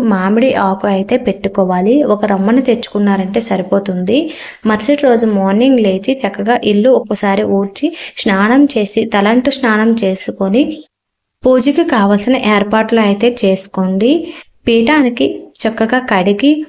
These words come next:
ముగ్గులు పెట్టుకోండి. అలాగే దేవుని సామాగ్రి మొత్తం తోమి దేవుని సామాగ్రికి కూడా పసుపు కుంకుమతో లేదంటే గంధము కుంకుమతో బొట్లు పెట్టుకోండి. ఈ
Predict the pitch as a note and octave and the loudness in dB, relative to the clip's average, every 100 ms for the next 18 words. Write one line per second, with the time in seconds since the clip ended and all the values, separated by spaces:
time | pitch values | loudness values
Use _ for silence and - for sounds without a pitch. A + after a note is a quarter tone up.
0 | _ G#3+ G3+ A3+ A#3+ G#3 G#3 G3+ F#3 F#3 | _ -2 2 2 2 -2 -4 -4 -2 0
1 | A3+ D4+ E4 - _ _ - A3+ G#3+ G#3+ | 2 2 0 -8 _ _ -4 0 2 2
2 | C4 A#3+ A3 A3 B3+ D#4+ - A3 G#3 G#3+ | 2 2 4 4 4 2 2 2 2 2
3 | A3 A#3+ G#3 - A#3+ B3 B3 G3 G3 B3 | 2 2 0 0 0 2 2 2 4 4
4 | D#4 - - - G#3 G#3+ D4 D4+ A3+ G3+ | 2 -4 -14 -2 0 4 4 2 2 2
5 | G3+ G#3 A3+ A3 - G3+ B3+ D#4+ - G3+ | 4 2 2 0 -2 0 2 0 -2 -2
6 | G3 - D4+ D4+ A3 G3+ G#3+ G3+ A3 A3 | -2 0 -2 0 -2 -2 -4 0 -2 2
7 | G#3+ G#3+ G#3+ A3+ G#3 G3+ G3 G3+ A3 C4 | 2 2 0 2 2 2 4 4 4 2
8 | D#4 - - A#3+ A3+ A3+ A3 G#3 C4+ C4+ | 0 -4 -4 0 2 2 0 0 0 2
9 | G3+ G3+ B3 A#3 G3 - - F#3 F#3+ A3+ | 0 0 -2 0 -2 -4 -4 -2 0 2
10 | E4 D#4+ - _ _ _ _ _ _ _ | 0 -2 -14 _ _ _ _ _ _ _
11 | _ _ _ - | _ _ _ 0